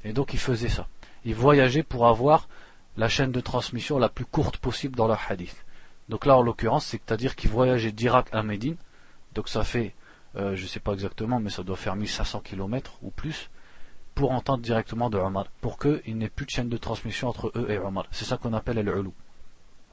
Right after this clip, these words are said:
وعن إبراهيم بن أدهم رضي الله عنه قال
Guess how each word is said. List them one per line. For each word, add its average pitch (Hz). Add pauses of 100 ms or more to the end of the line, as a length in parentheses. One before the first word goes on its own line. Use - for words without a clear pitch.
(960)
وعن 120
إبراهيم 127
بن 113
أدهم 120 (220)
رضي 113
الله 113
عنه 98 (180)
قال 123